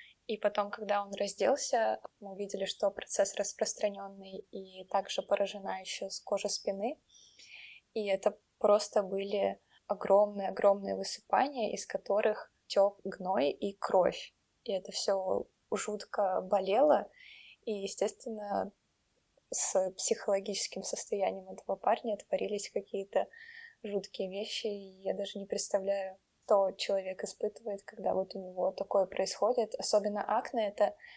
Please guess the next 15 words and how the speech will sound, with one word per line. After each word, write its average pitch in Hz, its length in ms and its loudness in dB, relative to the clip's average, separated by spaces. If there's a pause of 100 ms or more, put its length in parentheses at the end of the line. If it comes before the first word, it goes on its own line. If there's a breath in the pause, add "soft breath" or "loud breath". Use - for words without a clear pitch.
(180 loud breath)
дерматоз 214 480 6
такой 208 300 2
видимый, 190 480 -2
он 196 140 -2
находится 196 800 4
всегда 202 400 4
на 196 80 -4
лице. 240 440 4 (920 loud breath)
И 220 80 -2
если 196 580 -4
там, 190 240 2
например, 190 560 -6 (680)
у 208 80 -2
человека 202 500 4
псориаз, 202 800 4